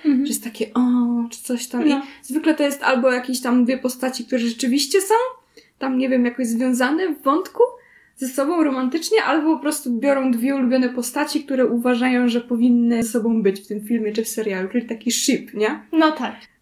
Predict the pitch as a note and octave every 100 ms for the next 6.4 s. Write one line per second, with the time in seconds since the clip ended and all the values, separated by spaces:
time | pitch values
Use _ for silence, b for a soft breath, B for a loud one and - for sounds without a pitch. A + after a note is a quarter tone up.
0 | A#3+ D4+ F#4 - _ - A3+ D4+ B3 A#3+
1 | A#3+ A#3+ A#3+ A#3+ B3 A#3+ A#3+ - A3+ E4
2 | A#4 - _ _ - B3+ C#4 C#4+ D4+ -
3 | B3 A#3+ B3 C4+ B3 A#3+ A#3+ - A#3 C#4+
4 | B3+ G#3+ A3 A#3 F#4+ F#4+ - _ _ _
5 | _ _ - C4 C4+ C4+ B3 B3 B3 B3+
6 | A3 G#3 A3+